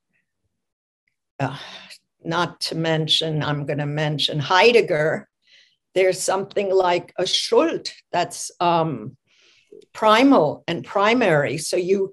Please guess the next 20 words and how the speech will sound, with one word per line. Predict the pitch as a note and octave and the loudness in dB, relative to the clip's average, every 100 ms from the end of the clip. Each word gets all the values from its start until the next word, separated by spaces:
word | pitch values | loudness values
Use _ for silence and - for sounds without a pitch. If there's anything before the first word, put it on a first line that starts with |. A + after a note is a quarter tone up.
| _ | _
show | - - - B3 A#3+ A#3+ | -4 0 4 8 8 8
up | D4+ D4+ | 6 4
indebted. | E3+ E3 E3+ D#3 C3+ A#2+ B2 - _ - | -2 -2 2 2 2 -2 -8 -12 _ -14
You | G3 A#3 | -8 0
didn't | C4 A#3 G3+ C3 - | 0 2 -2 -6 -12
self-initiate. | - F#3+ E3+ E3+ D#3+ D#3+ D#3 D#3 E3 D#3+ D3+ E3 F#3+ - - | -4 0 0 0 -4 -2 -2 -4 -4 0 2 2 0 -6 -14
You | F3+ A3+ | -6 0
don't | A3 F#3 F3 | 2 0 -2
have | D#3+ D3 - _ _ _ _ - | -6 -6 -8 _ _ _ _ -8
the | - | -8
kind | - A3 G#3 G3 | -2 0 0 0
of | F3+ - | -2 2
agency | F#3 G3 F3 F3+ E3+ - - E3 D3 - - - | 6 6 4 -4 -4 -6 -4 -4 -4 -10 -12 -6
that | D3+ | -4
we | - | -2
try | D#3 - F#3 D#3+ | -4 0 4 4
to | D#3 | 2
then | D#3 D#3 D#3 C3+ | 0 -2 -2 -2
rattraper | D#3 D#3+ - - D#3+ - F#3 F#3 F3+ E3 | -2 -4 -8 -6 -6 -2 0 2 2 0
or, | C#3+ A#2+ - | -2 -4 -10